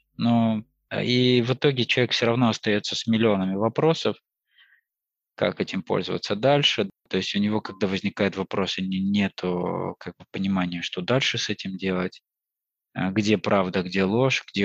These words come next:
это он сам надумал, где ему подсказали, а где ему дали выше, а где нижние, нижние планы подсказывают, еще что-то.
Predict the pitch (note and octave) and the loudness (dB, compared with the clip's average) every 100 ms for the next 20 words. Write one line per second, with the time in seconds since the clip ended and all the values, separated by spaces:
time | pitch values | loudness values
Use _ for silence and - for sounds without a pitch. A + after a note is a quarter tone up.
0 | F#2+ F2+ F2+ F2+ G2 F#2 F#2 G2 F#2 F2+ | 2 2 -2 -2 -2 -2 -4 -4 -2 -2
1 | F2 F#2 F#2 F2+ F2+ E2+ E2 - E2+ - | -2 -4 -2 -2 -4 -4 -8 -8 -8 -6
2 | F2+ G2 F#2 F2 E2+ - F#2 F2+ F2 E2+ | -4 -2 -2 -2 -6 -8 -8 -6 -6 -4
3 | F#2+ F2+ F#2+ G2+ - F2+ F2 E2+ F#2 F2+ | -2 -2 -2 -2 -2 -4 -8 -8 -6 -4
4 | F2+ F#2+ C3+ C#3 A#2 A2+ G#2 B2+ C3+ A#2+ | -4 0 0 0 -2 -2 -2 -4 -4 -4
5 | - A2 G#2 G2 - - F#2+ - F#2+ F#2 | -2 -2 -2 -4 -10 -12 -12 -6 -6 -4
6 | F2 - - - - - - | -10 -10 -8 -6 -6 -10 -20